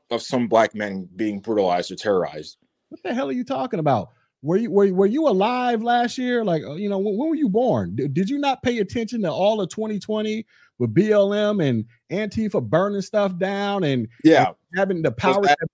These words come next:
Speaker 2: bow down to them, and now you got defund the police? Like,
Speaker 1: There was no legality in that.
Speaker 2: there was no power.
Speaker 1: There was no legality in that, though. I'm talking legally.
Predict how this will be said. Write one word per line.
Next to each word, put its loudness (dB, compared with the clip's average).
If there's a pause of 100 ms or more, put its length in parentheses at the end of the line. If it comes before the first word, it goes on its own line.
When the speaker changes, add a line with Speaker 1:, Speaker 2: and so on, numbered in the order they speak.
Speaker 2:
bow 2
down 0
to 2
them, 0
and 2
now 0
you -4
got 0
defund -4
the -6
police? 2
Like, 0
Speaker 1:
There 6
was -2
no -8
legality 2
in -12
that. -6
Speaker 2:
there -2
was 0
no 2
power. -4 (400)
Speaker 1:
There -4
was -4
no -4
legality -4
in -14
that, -12
though. -14 (840)
I'm -2
talking 2
legally. -2